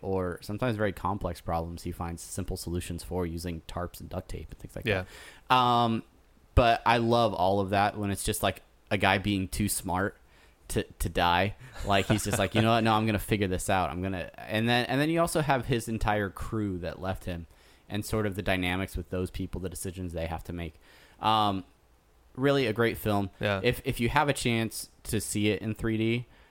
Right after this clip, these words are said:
Speaker 1: uh, I mean, I, three D feels gimmicky in, in, in certain movies. It did not feel that way for me in this
Speaker 2: Hmm.
Speaker 1: movie. Um, the Martian landscape feels that more,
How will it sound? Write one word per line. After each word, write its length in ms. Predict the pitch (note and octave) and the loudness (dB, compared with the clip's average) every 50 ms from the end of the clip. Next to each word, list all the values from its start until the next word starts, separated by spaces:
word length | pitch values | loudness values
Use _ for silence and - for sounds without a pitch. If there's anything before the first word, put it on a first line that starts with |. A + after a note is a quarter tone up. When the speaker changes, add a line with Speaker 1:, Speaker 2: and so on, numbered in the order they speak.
| _ _ _ | _ _ _
Speaker 1:
uh, 420 | - G2 G2+ G2+ G2 F#2+ F#2 E2+ - - - - _ _ _ - _ _ _ _ _ _ _ - | 2 4 4 6 6 4 4 2 0 -4 -10 -20 _ _ _ -20 _ _ _ _ _ _ _ 0
I 100 | G#2 A2 | 0 2
mean, 300 | A2 G#2+ G#2 G2+ F#2+ - - - | 2 2 0 0 -2 -4 -4 0
I, 220 | - G#2 A#2+ - - - - _ _ _ _ - - - - - - - - - | 2 4 4 2 0 -6 -16 _ _ _ _ -20 -20 -20 -20 -20 -20 -18 -12 -4
three 220 | - - D3 C#3+ | 0 2 2 4
D 100 | C#3 C#3+ | 4 2
feels 260 | C#3 - E3 C#3+ A#2 - | 2 0 0 0 0 0
gimmicky 680 | - G#2 G#2 G#2+ A2 - - B2+ C3 C#3 C3+ C3+ C#3+ - _ _ - | -2 -2 -2 -2 -4 -4 -4 -2 0 0 -2 -2 -6 -12 _ _ -6
in, 180 | - G#2+ G#2+ G2 | -4 -4 -2 -2
in, 140 | - F#2 G#2 | -4 -4 -6
in 360 | G2+ - - F#2 G#2 G#2+ G#2 | -6 -6 -6 -4 -4 -4 -4
certain 280 | - - A#2 D#2 F#2 | -2 -2 -2 -2 -2
movies. 400 | A2 G#2+ G#2+ G#2+ A#2+ B2+ B2+ - - | -2 -2 -2 -2 -2 -4 -6 -6 -8
It 100 | G#2 F#2+ | -8 -8
did 100 | - F#2+ | -6 -4
not 300 | F#2+ F#2+ F#2 F#2 - - - | -2 -2 -2 -2 -4 -6 -4
feel 160 | A2 A2 G#2+ | -4 -2 0
that 160 | G#2+ G#2 G2 | 0 -2 0
way 140 | G#2+ G#2+ G#2 | -2 -2 -2
for 160 | - - A2 | -4 -4 -4
me 160 | G#2+ G#2 G#2+ | -4 -4 -4
in 80 | G#2+ G#2 | -4 -2
this 140 | G#2+ G2+ F#2 | -4 -4 -4
Speaker 2:
Hmm. 80 | A2+ | -4
Speaker 1:
movie. 340 | A2 G#2+ G#2+ A#2 A#2 A2+ A2+ - - - - - - - | -4 -2 -2 -2 -2 -2 -4 -10 -18 -20 -20 -20 -10 -2
Um, 480 | - G#2 G#2+ G#2+ G2+ G2+ F#2+ F#2 F2 - - | 0 2 2 4 2 0 -2 -4 -6 -6 -4
the 100 | A2 G2+ | -4 -2
Martian 380 | G2 G2+ G#2+ - - G#2+ G2 | 0 0 -2 -2 -2 -4 -4
landscape 680 | F#2+ F#2 F#2 G2 - - - A2 A2+ A2+ A2 - - - - - | -2 -2 -2 -4 -6 -6 -6 -4 -2 -2 -2 -4 -6 -8 -10 -12
feels 680 | - - - - G2+ G2+ G#2 G#2 G#2 G#2+ G2 - - - _ _ _ _ _ - | -18 -12 -8 -4 -2 0 0 0 0 0 -2 -4 -8 -14 _ _ _ _ _ -4
that 280 | G2+ G2+ F#2+ E2+ - - | 0 0 0 0 0 -4
more, 540 | G#2 G#2 G#2 G2+ G2 F#2+ F#2 F2+ F2+ F2 | -4 -4 -2 -2 -2 -4 -4 -4 -6 -8